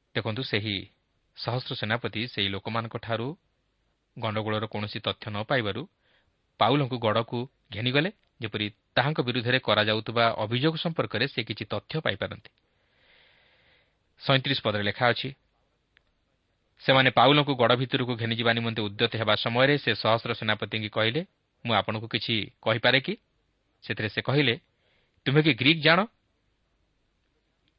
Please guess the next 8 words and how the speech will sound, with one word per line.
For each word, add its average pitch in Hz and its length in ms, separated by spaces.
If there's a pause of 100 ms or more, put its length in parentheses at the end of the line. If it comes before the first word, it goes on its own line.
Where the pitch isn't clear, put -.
(180)
ସେହି 110 200
ସହସ୍ର 117 380
ସେନାପତି 120 420
ଭାବିଥିଲେ 113 460 (580)
ଯେ 123 120
ସେ 143 180
ଜଣେ 143 220 (920)
ସାଧାରଣ 127 440